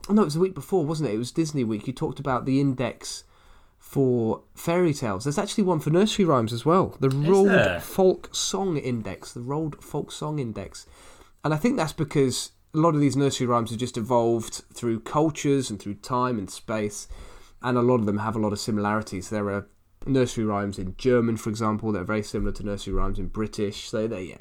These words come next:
Speaker 1: apparently there's an index to categorise all these numerous nursery rhymes. So there you have it, Sam. That's what I did this week.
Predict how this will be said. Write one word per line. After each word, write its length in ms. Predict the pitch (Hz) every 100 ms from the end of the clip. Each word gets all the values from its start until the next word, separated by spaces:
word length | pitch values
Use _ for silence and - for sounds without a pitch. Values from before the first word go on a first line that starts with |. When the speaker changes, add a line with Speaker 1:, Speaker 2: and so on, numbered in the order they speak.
| -
Speaker 1:
apparently 440 | 117 123 156 131
there's 160 | 139 123
an 100 | 127
index 600 | 208 190 147 143 - - - - - - -
to 80 | 123
categorise 800 | - 151 - 127 117 107 107 -
all 120 | 123
these 240 | 110 107
numerous 720 | 113 127 139 120 110 - - -
nursery 320 | 180 208 -
rhymes. 240 | 110 85 -
So 80 | 180
there 120 | 226
you 80 | 226
have 120 | 226
it, 100 | 196
Sam. 240 | 190 190 - - -
That's 220 | 202 202 196
what 100 | 185
I 60 |
did 400 | 156 185 175 -
this 200 | 151 -
week. 320 | 143 135 -